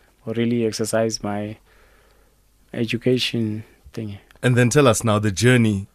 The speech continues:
Speaker 2: into Supersport United.
Speaker 1: Oh, Supersport. Um,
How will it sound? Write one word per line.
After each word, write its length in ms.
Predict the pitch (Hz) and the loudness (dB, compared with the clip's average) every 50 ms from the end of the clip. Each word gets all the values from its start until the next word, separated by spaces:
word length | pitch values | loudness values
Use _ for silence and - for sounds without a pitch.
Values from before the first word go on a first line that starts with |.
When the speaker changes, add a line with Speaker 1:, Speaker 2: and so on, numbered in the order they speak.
| _ - | _ -4
Speaker 2:
into 520 | 110 113 110 98 - - - 110 101 98 | -2 -2 0 0 -2 -2 -2 -2 -2 -2
Supersport 680 | 87 - - - - 107 - 101 - - 92 85 78 - | -4 -6 -6 -4 -4 -4 -6 -6 -8 -6 -6 -6 -6 -6
United. 460 | 80 73 71 67 65 - 76 71 - _ _ _ _ _ _ _ _ _ _ _ _ _ - - - | -6 -6 -6 -8 -8 -8 -10 -10 -10 _ _ _ _ _ _ _ _ _ _ _ _ _ -20 -20 -14
Speaker 1:
Oh, 160 | 180 170 165 - | -12 -12 -12 -12
Supersport. 680 | - - - - - 127 - - 113 - - - - - - _ - - - _ - - | -12 -12 -12 -12 -12 -12 -14 -12 -14 -14 -12 -12 -14 -14 -14 _ -20 -20 -20 _ -6 -2
Um, 500 | 123 135 143 147 147 156 156 156 143 | 0 2 4 4 4 4 4 4 2